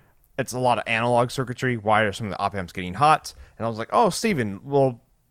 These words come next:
like, look at it one night, um, figure out why these op amps get hot." But I started digging more into the, the f-, good thing is the customer gave us the source code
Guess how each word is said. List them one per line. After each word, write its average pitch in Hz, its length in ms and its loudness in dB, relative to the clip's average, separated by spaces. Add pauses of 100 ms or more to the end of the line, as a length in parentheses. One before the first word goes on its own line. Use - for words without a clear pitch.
(260)
like, 113 260 0
look 120 200 -6
at 113 100 2
it 101 100 -2
one 104 160 -4
night, 98 380 -4 (140)
um, 87 420 -4 (400)
figure 104 280 -4
out 98 360 0
why 95 540 0 (380)
these 95 140 -10
op 117 220 -2
amps 95 180 -8
get - 140 -16
hot." - 380 -14 (1080)
But 135 320 2
I 139 140 6
started 131 340 2
digging 120 380 -4
more 110 320 0
into 98 640 -4
the, 127 180 -6
the 147 120 -4
f-, 151 180 -8 (200)
good 233 180 4
thing 147 160 2
is 123 220 -4
the 120 200 0 (220)
customer 135 360 2
gave 107 220 -2
us 104 220 -2
the 101 380 -4 (280)
source 131 260 -2
code 82 380 -4